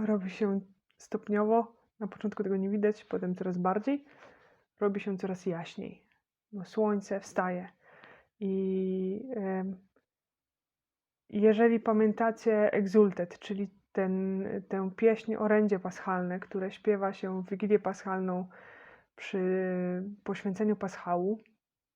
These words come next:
tam jest takie zdanie, jedno z tysiąca wzruszających zdań. E, ja zawsze tego słucham płacząc od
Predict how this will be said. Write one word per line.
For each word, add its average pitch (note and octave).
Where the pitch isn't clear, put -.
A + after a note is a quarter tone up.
tam G#3+
jest G#3
takie G#3
zdanie, F#3+
jedno G#3
z -
tysiąca A3
wzruszających F#3
zdań. F3+
E, F3+
ja F#3+
zawsze F#3+
tego F#3
słucham F3+
płacząc -
od -